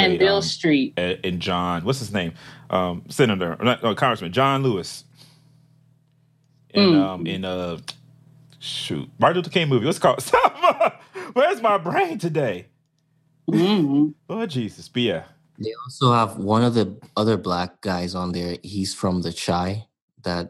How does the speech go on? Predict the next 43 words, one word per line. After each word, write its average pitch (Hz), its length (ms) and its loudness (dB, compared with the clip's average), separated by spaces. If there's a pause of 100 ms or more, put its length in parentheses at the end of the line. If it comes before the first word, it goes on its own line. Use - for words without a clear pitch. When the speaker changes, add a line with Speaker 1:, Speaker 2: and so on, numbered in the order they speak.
Speaker 3:
um, 87 460 -6 (960)
that, 87 260 -2
uh, 87 240 -4
show 92 360 2
on, 85 380 -6 (100)
is 98 140 -4
it, 127 140 -4 (140)
is 101 180 0
The 98 80 2
Chi 120 360 0
on 98 540 -2
Showtime? 107 640 0
Speaker 2:
Showtime. 160 320 -2
Speaker 1:
Yeah, 170 120 -4
The 160 60 -10
Chi 90 220 -2
is 85 100 -8
on 82 140 -4
Speaker 2:
Mm-hmm. 78 240 0
Speaker 1:
Showtime. 76 160 -6 (760)
Speaker 3:
Yeah, 80 180 -2
so 101 320 0
one 98 280 0
of 101 80 2
the 98 120 0
other 92 100 0
guys 87 280 -6
on 87 120 -6
there 87 140 -6
is - 160 -8
from 85 380 -6
The - 100 -6
Chi. 80 480 -4 (100)
So - 240 -8 (140)
I - 80 -4
was 92 140 -4
like, 95 180 0
"Okay, 110 540 0
black 220 260 2
people." 190 560 2 (800)
Speaker 1:
And 85 100 -8
Speaker 3:
So 92 140 -4
Speaker 1:
Sissy 160 240 -2